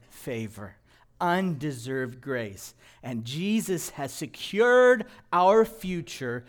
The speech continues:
say it, forever. Say it, forever. Second Corinthians six,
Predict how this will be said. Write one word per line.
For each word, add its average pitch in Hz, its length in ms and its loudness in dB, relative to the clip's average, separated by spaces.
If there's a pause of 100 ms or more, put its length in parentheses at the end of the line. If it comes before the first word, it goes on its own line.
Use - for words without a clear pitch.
say 151 360 0
it, 160 120 0
forever. 120 1600 -6 (1120)
Say 160 400 -2
it, 143 120 -2
forever. 123 1300 -4 (2750)
Second 175 400 -2
Corinthians 170 680 -2
six, - 680 -6